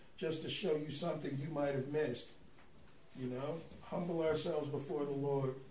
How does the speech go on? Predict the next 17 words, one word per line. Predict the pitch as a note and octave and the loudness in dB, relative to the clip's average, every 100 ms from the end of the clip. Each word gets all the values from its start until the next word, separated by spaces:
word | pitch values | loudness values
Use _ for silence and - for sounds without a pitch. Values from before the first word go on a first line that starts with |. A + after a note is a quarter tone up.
| - | -10
You've | C#3 - | -8 -2
got | E3 D#3+ - | 2 2 2
to | |
get | D#3 C#3+ | 0 -2
rid | D3 C#3+ | 2 2
of | C3 | 2
pride. | C#3 C3+ B2+ A#2+ - - - - - - - - - - - - - - - - | 2 2 2 0 -4 -12 -16 -18 -18 -16 -16 -16 -16 -16 -18 -16 -16 -16 -16 -10
You | C3 B2+ | -4 -2
know, | C3 C#3+ D3 C#3 | 0 -2 -4 0
that | C#3+ C#3+ - | 0 0 2
pride | D3+ D3+ D3+ C#3+ | 8 10 10 6
of, | C#3+ C#3+ C#3 | 2 2 2
"Hey, | C#3 D3 C#3 | 2 2 2
if | C3+ D3+ | 2 2
I | C#3+ | 2
do | C#3 C#3+ C#3+ | 2 2 2
this, | C#3+ D3+ D3+ C#3 - | 4 6 4 0 -6